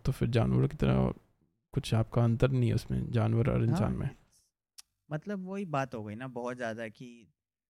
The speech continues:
Speaker 2: स्किन दिखी, ना दिखी, लड़की दिख रही हो, ताड़ो, ये वो, अगर भीड़ है तो फिर धकेला, ऊपर चढ़ जाओ वगैरह।
Speaker 1: हाँ,
Speaker 2: It's
Speaker 1: वो
Speaker 2: strange।
Speaker 1: तो, वो तो धक्के में तो होता है कि भाई, the, the fear of, क्या नहीं, the fearlessness,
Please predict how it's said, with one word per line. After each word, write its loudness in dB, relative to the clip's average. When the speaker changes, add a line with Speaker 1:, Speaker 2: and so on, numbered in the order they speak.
Speaker 2:
स्किन -2
दिखी, -8
ना -2
दिखी, -10
लड़की -8
दिख -14
रही -8
हो, -6
ताड़ो, -2
ये -4
वो, -2
अगर -2
भीड़ 2
है 4
तो -6
फिर -8
धकेला, -4
ऊपर -2
चढ़ -2
जाओ -2
वगैरह। 2
Speaker 1:
हाँ, 0
Speaker 2:
It's -2
Speaker 1:
वो 6
Speaker 2:
strange। 8
Speaker 1:
तो, 4
वो 2
तो 2
धक्के 2
में 6
तो 6
होता 0
है 4
कि 0
भाई, 4
the, 0
the 2
fear 6
of, -6
क्या 2
नहीं, 2
the 4
fearlessness, 6